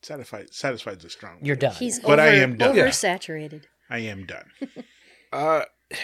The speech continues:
Speaker 4: in the next two issues, the last two issues of the story, a lot happens. Like, this is the
Speaker 1: Are we
Speaker 4: all right.
Speaker 1: gonna tell people what, it, what happened?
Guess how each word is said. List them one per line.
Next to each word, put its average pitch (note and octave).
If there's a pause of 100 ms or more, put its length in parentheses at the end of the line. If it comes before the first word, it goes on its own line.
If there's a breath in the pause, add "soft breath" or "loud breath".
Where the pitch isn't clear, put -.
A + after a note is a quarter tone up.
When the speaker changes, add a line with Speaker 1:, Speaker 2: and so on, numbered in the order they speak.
(260 loud breath)
Speaker 4:
in F3+
the E3+
next G#3+
two D3+
issues, G2+
the B2
last C#3+
two C#3+
issues A#2+
of A2+
the G#2
story, A#2
a A#2+
lot A#2+
happens. A#2 (240 soft breath)
Like, A#2
this D#3+
is C#3+
the A#2+ (200 soft breath)
Speaker 1:
Are G2+
we -
Speaker 4:
all A2+
right. A2
Speaker 1:
gonna F#3+
tell D3
people D3+
what, B2+
it, A#2+ (140)
what G#2+
happened? A2+